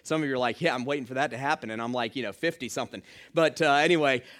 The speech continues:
I had my first, like, real job out of college was, uh, with a, uh, organization called, uh, Enjoy, and, uh, some of you may know Enjoy. Enjoy was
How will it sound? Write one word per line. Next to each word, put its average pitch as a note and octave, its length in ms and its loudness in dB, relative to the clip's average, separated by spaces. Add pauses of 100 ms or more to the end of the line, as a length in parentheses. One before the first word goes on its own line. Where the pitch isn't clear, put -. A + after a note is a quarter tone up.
I E3 160 6
had F3 360 6
my D#3 200 2
first, F#3+ 440 -2
like, D3 220 2
real D#3+ 380 4
job D#3+ 340 6
out C#3 140 4
of A#2+ 80 -2
college E3 480 2
was, C3+ 340 -2 (220)
uh, C3 260 0
with D3 320 -2
a, C3+ 240 2
uh, B2+ 220 0
organization F3 640 2
called, D3 420 -2
uh, C3+ 240 2
Enjoy, D3 680 2
and, B2 240 -6
uh, A#2+ 120 -6
some D#3+ 180 -4
of D3+ 100 -2
you C#3 120 -2
may C#3 160 0
know C#3+ 260 0
Enjoy. C#3+ 440 -2
Enjoy C#3+ 420 -2
was B2 340 -2